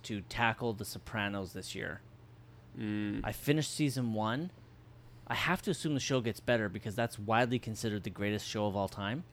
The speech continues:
Speaker 2: Yeah.
Speaker 1: And after season one,
Speaker 2: I
Speaker 1: I'm
Speaker 2: mean, Br-, I think Breaking Bad has sort of taken that title, hasn't it?
Speaker 1: Has it? So it's
Speaker 2: Maybe, by
Speaker 1: based
Speaker 2: some, depending on who you ask, I
Speaker 1: Right?
Speaker 2: guess.
Speaker 1: Those two and Lost?
Speaker 2: Yeah.
Speaker 1: Right?
Speaker 2: Yep. Al-, although I will say, um, having
Speaker 1: course,
Speaker 2: not,
Speaker 1: after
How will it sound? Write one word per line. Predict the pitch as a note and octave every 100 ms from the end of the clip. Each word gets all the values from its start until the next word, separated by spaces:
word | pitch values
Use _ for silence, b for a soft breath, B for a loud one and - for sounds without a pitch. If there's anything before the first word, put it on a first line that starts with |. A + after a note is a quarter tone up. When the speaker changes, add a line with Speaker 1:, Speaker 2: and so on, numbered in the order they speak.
| -
Speaker 2:
Yeah. | B B - -
Speaker 1:
And | G#2+
after | -
season | C3+ C3 A#2 A2+
one, |
Speaker 2:
I | B2
Speaker 1:
I'm |
Speaker 2:
mean, | C3 A#2 A#2+ C3 A2 -
Br-, | D3 C3+
I |
think | D3+ D#3+
Breaking | A#2+ A2 G2
Bad | G2+ G2+
has | G#2+
sort | G2
of | G#2
taken | G2 G#2
that | E2
title, | G#2+ F2 G2+
hasn't | F#2 A2+ B2+
it? | -
Speaker 1:
Has | - B2+ D#3+
it? | G#3+ - - - -
So | D#3+
it's |
Speaker 2:
Maybe, | G#2 G#2+
by | C3+
Speaker 1:
based | E3+ D#3
Speaker 2:
some, | A2+ G2 G#2+ -
depending | C#3+ D3 A#2
on |
who | A#2
you | G2
ask, | F#2+ A#2+
I |
Speaker 1:
Right? | C3+
Speaker 2:
guess. | G2+ D#3+
Speaker 1:
Those | D#3 -
two | D3+
and | C#3 A#2
Lost? | G#2+ D#3+ G3+ - - - -
Speaker 2:
Yeah. | B2+ B2+ A#2+ - -
Speaker 1:
Right? | C3 E3+ - - B B B B B B B -
Speaker 2:
Yep. | A#2+ - B B B B -
Al-, | -
although | C#3 B2+ D3 C#3
I | B2
will | B2 A#2
say, | - A#2+ A#2 A2+
um, | A2 A2 A#2
having | C3+ C3
Speaker 1:
course, |
Speaker 2:
not, | C3 C#3
Speaker 1:
after | -